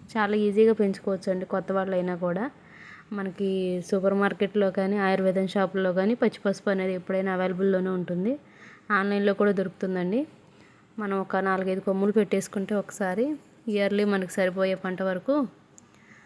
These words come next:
పండించుకోవచ్చు. చూడండి,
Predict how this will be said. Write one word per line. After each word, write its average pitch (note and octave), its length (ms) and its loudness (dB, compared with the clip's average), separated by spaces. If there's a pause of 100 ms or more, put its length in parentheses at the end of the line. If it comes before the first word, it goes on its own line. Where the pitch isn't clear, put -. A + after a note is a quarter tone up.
(180)
పండించుకోవచ్చు. F#3+ 800 -4 (3500)
చూడండి, G#3 400 -6